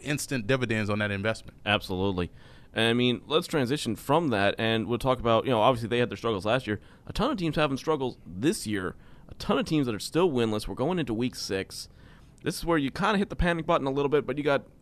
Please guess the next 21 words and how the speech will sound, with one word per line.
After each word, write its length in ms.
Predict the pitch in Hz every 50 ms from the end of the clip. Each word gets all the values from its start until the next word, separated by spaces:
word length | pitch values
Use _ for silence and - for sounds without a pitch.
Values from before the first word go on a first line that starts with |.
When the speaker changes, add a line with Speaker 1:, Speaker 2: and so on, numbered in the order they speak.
| -
Speaker 2:
some 280 | - - 170 165 151 131
names 300 | 139 175 233 294 269 -
here 160 | 156 160 156
that 240 | 147 151 147 147 - - - - - - - -
you 140 | - 160 196
wouldn't 320 | 214 247 294 302 277 240 208
really 220 | 226 220 202 180
expect 380 | 156 - - - - - - -
to 60 | 139
be 140 | 139 139 139
winless. 460 | 139 139 180 247 277 180 95 104 95
You 80 | 110
look 160 | 135 180 180 156
at 120 | 143 - - - - - - - - - -
places 380 | 135 143 147 143 143 135 113 113
like 220 | 120 110 107 -
Cal 220 | - 123 120 113 104
Poly, 460 | - - 135 135 135 131 131 131 123
Delaware 380 | 110 - 139 139 131 127 127 120
State, 500 | - - - - 127 127 131 127 - - -
Lehigh, 720 | 110 131 156 156 120 - 143 143 131 131 123 120 117 110